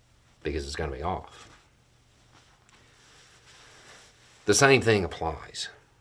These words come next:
If you want to hand your kids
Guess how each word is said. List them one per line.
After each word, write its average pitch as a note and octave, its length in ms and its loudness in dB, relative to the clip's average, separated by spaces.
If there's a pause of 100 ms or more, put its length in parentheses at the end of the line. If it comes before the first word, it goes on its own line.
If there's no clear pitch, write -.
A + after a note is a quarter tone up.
(1500)
If F#2+ 200 -8
you C3+ 560 0 (540)
want F#2+ 600 -2 (420)
to - 180 -4
hand F#2+ 340 -6
your F#2 160 -2
kids D#2+ 680 -4